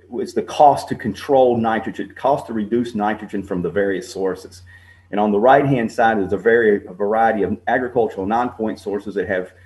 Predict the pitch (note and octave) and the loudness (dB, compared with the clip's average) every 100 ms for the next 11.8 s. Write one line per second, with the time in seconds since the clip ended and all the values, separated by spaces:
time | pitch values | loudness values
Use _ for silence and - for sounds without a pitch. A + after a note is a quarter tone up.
0 | - - - F2+ F2+ - C3 C3+ C3+ A2 | -20 -20 -10 -6 -6 0 2 2 2 0
1 | G#2+ G2 F2+ A#2+ A#2 - G#2 G2+ - B2+ | 2 2 4 4 4 0 -2 -2 -2 0
2 | A#2 G#2+ - - - G2 E2+ F#2 A2+ - | 2 0 -6 -16 -12 -8 -4 -2 -2 -4
3 | G2 A2 G#2 G#2 G2 F#2+ G2+ A2 G2 F#2+ | -4 -2 0 0 -4 -6 -6 -4 -4 -4
4 | F#2 F#2+ A#2+ A2+ G#2+ G2 F#2+ G2 G#2+ G#2 | -4 -4 -2 -2 -2 -4 -6 -6 -6 -6
5 | F#2+ F#2 - F#2+ F#2 F#2 F#2 A#2+ C#3+ C#3 | -8 -8 -10 -8 -6 -6 -2 0 0 0
6 | G#2+ G#2 G2+ G2 G2 F2+ G2+ G2 - - | -6 -4 -4 -4 -4 -6 -4 -4 -8 -18
7 | - - - E2+ E2 F2+ _ _ - C3+ | -20 -20 -10 -6 -6 -8 _ _ 0 0
8 | C3 - A2 G#2+ G2+ G2 G2 - - F#2 | 0 -2 0 0 -2 -4 -4 -8 -10 -6
9 | F2 E2+ F2 - F#2 E2+ E2+ E2+ E2 D#2 | -4 -4 -8 -10 -8 -8 -8 -6 -6 -2
10 | C3+ C#3 A2 F#2+ - - G#2 - G#2 F#2+ | 4 4 4 -2 -10 -10 -10 -10 -10 -6
11 | G2 - F#2+ - G2 F#2+ F#2 | -6 -6 -8 -6 -4 -4 -8